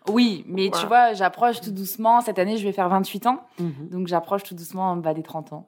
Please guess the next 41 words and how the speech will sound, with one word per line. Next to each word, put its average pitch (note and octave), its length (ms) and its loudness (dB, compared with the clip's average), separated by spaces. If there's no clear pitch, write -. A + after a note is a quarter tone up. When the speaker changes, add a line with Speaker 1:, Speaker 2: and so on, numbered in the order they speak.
Speaker 2:
Ouais, E3 320 -10
et D#3 60 -12
moi, E3+ 140 -2
bientôt E3+ 300 -2
vingt-sept. E3+ 520 -2
Et, G3+ 240 8
euh, D#3+ 340 0
mais D#3 140 -6
en D#3+ 100 -4
fait, B3 200 -2
le E3+ 40 -2
truc G3+ 160 -2
qui - 140 -4
est - 80 -2
assez F#3 240 0
fou, G#3 400 -4
et E3+ 200 0
là, E3+ 240 2
je, D3 140 -8
je - 400 -14
sais F#3+ 100 -8
pas A3+ 140 0
si - 180 -12
ça E3 120 4
va E3 80 6
faire E3 160 0
écho D#3+ 180 0
à E3+ 60 2
d'autres D#3+ 140 -2
personnes E3+ 260 0
ou D#3 40 -2
si D3 180 -8
j'ai D3 100 -4
juste C#3+ 260 -10
moi, D#3+ 260 0
mais F#3+ 420 2
je D3+ 200 -6
pense - 240 -4
que G3+ 340 2
je D#3 240 -6
redoute G#3 480 -2